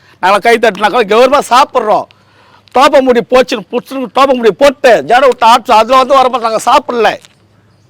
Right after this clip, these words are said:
எப்படி? ஜடை பிண்டி தோப்பை முடி வச்சு அந்த வந்து வச்சு வருமானத்தில் நாங்கள் சாப்பிடல.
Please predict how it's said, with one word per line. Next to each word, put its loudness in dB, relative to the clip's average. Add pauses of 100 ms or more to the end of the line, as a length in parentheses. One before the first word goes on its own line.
(640)
எப்படி? -2 (1160)
ஜடை 2 (100)
பிண்டி 0
தோப்பை 0
முடி -2
வச்சு -2
அந்த 0
வந்து 2
வச்சு -4
வருமானத்தில் 0
நாங்கள் -2
சாப்பிடல. 0